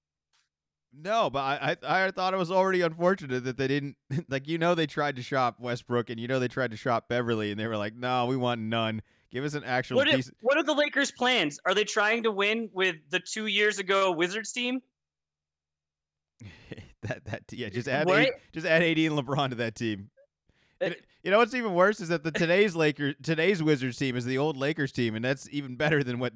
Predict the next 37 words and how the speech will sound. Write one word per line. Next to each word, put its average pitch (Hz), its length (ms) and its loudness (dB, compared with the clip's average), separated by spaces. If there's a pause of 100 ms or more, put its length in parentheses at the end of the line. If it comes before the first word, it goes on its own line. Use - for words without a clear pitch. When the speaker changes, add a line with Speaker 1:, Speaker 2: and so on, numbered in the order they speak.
Speaker 1:
they 143 300 2
are 110 180 2
right 104 200 -4
now. 98 320 -6
<laughs> - 40 -8
Speaker 2:
Uh, 214 140 4 (120)
right? 226 360 2 (1300)
Speaker 1:
They 165 100 0
should 190 200 0
have 175 40 -6
just 180 160 -4
kept 185 200 2
what 165 100 -4
they 160 120 4
had. 170 360 4
They 147 100 0
should 214 140 -6
have 233 80 -10
kept 262 220 -2
everybody. 220 580 2 (120)
They 160 100 -14 (280)
kept 196 220 -10
Randall, 214 480 2
Caruso, 196 1040 2 (160)
Kuzma, 196 880 0 (180)
uh, 117 380 -4 (500)
how 185 180 -8
many 269 160 -8
other 208 160 -4
guys? 123 220 -2
I 131 60 -2
mean, 151 140 -6
there's 202 200 -6
so 233 140 -6
many 214 160 -6
guys 170 260 -2
I, 147 120 -2